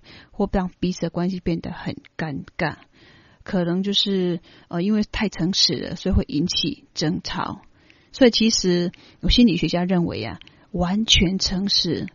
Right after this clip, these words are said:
可能让人难以相处。你会发现周遭要是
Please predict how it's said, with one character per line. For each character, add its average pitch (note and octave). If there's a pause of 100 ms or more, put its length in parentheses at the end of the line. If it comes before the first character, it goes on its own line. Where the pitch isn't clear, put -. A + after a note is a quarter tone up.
可 -
能 F3+
让 F#3
人 G3
难 F3+
以 F#3+
相 E3+
处。 G3
你 A3+
会 C4
发 C4
现 C4 (600)
周 C4
遭 B3+
要 B3+
是 B3